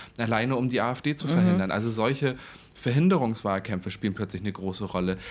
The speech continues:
Speaker 1: Dass übrigens auch die C D U ja sich zum Motiv gemacht hat in dieser Wahl durch ihre Rote-Socken-Kampagne, womit es ihr nicht gelungen ist, zwar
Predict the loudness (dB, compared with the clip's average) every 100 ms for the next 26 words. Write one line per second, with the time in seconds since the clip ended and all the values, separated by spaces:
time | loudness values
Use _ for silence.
0 | -14 -4 0 0 0 -2 0 2 2 2
1 | 0 -2 -4 0 0 2 2 4 2 0
2 | -6 -6 -4 -4 -2 -2 -2 -2 -4 -4
3 | -6 0 2 2 2 0 0 2 2 0
4 | -2 -4 -6 -4 -4 -2 -2 -2 -2 -4
5 | -4 -2 -2 0 0 -2 -8 -16 -2 2
6 | 4 2 0 0 0 0 0 0 -2 -4
7 | -2 -2